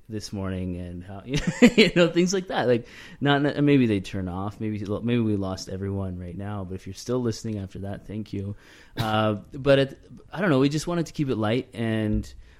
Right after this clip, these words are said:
not necessarily compromising. Like, we, we still stick to, obviously we're true to the magisterium and we're true to the teachings of the church, but we wanna keep it light enough so that someone will come in and we're not, like, beating them over the head with a, with a catechism. You know what I mean? We're not too preachy,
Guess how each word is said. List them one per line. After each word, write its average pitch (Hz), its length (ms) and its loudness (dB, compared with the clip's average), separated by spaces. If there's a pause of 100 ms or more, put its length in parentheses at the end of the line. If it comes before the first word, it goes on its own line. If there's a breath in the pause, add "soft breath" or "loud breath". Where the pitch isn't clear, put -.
(200 soft breath)
not 156 420 -4
necessarily 135 540 -2
compromising. 156 880 -2
Like, 127 140 2
we, 120 140 -4
we 127 180 0
still - 240 -6
stick - 360 -8
to, 104 480 -4
obviously 110 300 -8
we're 101 120 -8
true 104 200 -6
to 104 60 -2
the 101 60 -4
magisterium 165 760 -4
and 104 240 -4
we're 101 240 -6
true 110 220 -8
to 101 40 -2
the 95 100 -6
teachings 104 400 -6
of 90 60 -8
the 90 60 -6
church, 127 400 -6 (320 loud breath)
but 127 80 0
we 135 100 4
wanna 160 240 2
keep 139 240 -2
it 120 240 2 (240 loud breath)
light 110 320 2
enough 110 360 2
so 113 140 -8
that 104 220 -4
someone 117 280 -4
will 107 80 -2
come 113 260 -2
in 104 320 0 (640)
and 120 100 -2
we're 113 60 0
not, 113 160 0
like, 101 360 -4
beating 113 160 -2
them 110 100 -2
over 104 120 -2
the 101 80 -4
head 98 220 -8
with 101 180 -12
a, 95 360 -10 (180)
with 104 200 -10
a 95 100 -8
catechism. 98 720 -6
You 110 80 0
know 120 80 4
what 127 100 4
I 123 40 2
mean? 127 360 0
We're 127 80 2
not 123 160 0
too - 140 -8
preachy, 127 580 -2